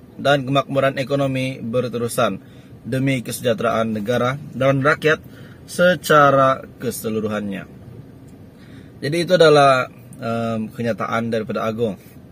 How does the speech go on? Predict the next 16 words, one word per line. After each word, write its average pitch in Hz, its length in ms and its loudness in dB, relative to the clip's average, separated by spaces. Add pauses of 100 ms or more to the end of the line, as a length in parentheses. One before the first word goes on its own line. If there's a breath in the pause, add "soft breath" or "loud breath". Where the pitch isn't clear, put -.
(200)
Baginda 135 480 2
juga 127 240 0
mengajak 123 400 -4
rakyat 127 640 -2
bersama 131 400 -2
mendoakan 120 560 -2
agar 113 240 -2
negara 110 480 -2
dan 104 400 -4 (400 loud breath)
rakyat 143 400 0
sentiasa 123 640 -2
dirahmati, 113 800 -4
diberkati 135 800 -4
dan 110 240 -2
dilindungi 113 720 -6
daripada 110 480 -6